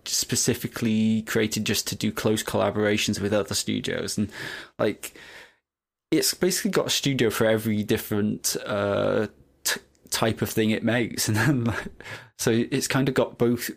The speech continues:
best of both worlds. It's got these sub-units within it, which,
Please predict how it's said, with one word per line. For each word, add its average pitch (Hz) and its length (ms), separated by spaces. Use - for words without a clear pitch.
best - 260
of 104 80
both 110 240
worlds. 110 320
It's - 140
got - 200
these 107 320
sub-units 113 960
within 107 280
it, - 200
which, - 360